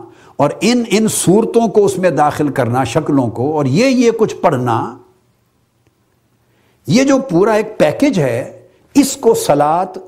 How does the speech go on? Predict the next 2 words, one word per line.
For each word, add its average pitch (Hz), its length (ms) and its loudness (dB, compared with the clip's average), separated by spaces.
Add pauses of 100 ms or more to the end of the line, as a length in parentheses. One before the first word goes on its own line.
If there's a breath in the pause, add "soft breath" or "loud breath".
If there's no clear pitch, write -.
(1300)
پورے 220 320 2
ڈیفائنڈ 190 640 0